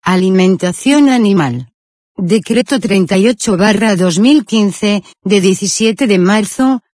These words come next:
por el que se regula la alimentación de determinadas especies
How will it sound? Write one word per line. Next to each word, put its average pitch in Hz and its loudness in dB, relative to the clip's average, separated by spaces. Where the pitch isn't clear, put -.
por 208 0
el 196 0
que 190 0
se 196 -2
regula 190 0
la 196 2
alimentación 190 2
de 254 2
determinadas 202 0
especies 214 -2